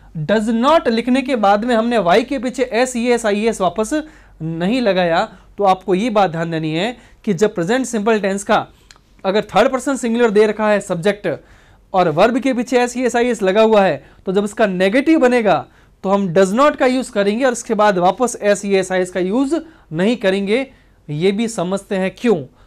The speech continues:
क्योंकि हमको पता है कि प्रेजेंट सिंपल टेंस का यूज़ क्या है, एस ई एस आई एस का यूज़ ही प्रेजेंट सिंपल टेंस है।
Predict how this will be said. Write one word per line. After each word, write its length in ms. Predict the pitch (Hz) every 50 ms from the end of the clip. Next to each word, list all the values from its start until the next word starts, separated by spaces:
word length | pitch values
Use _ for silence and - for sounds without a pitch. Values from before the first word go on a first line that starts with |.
| _ _ -
क्योंकि 220 | 190 180 - 208
हमको 360 | 151 135 147 160 160 240 226
पता 280 | - 196 180 - 196 180
है 280 | 170 170 156 117 113 _ _ _ _ _ _ _ _ -
कि 80 | - 170
प्रेजेंट 380 | - 170 156 160 202 220 214
सिंपल 320 | 208 - 190 185 214 208 196
टेंस 280 | 202 190 185 190 -
का 80 | - 190
यूज़ 300 | 175 170 208 220 202 -
क्या 140 | 240 214 214
है, 240 | 208 180 135 - - - _ _ _ _ -
एस 260 | 202 220 240 233 - -
ई 140 | 226 208 214
एस 180 | 220 208 208
आई 120 | 202 196 190
एस 140 | 208 208 -
का 100 | 208 180
यूज़ 240 | 175 190 214 196
ही 60 | 202 214
प्रेजेंट 380 | - 185 165 180 185 185 170
सिंपल 320 | 139 170 160 160 185 175 165
टेंस 280 | 165 151 151 147 -
है। 200 | 147 131 117 -